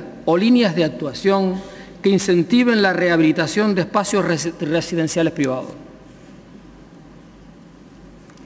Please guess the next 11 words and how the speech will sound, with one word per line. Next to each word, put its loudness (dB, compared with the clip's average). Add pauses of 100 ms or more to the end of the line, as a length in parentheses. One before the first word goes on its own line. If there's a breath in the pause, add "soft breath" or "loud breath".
(640)
Es 0 (880)
en 0
esa 2
apuesta 0
por 0
la 0
ne-, 2
renovación 0
y 4
la 2
rehabilitación, 0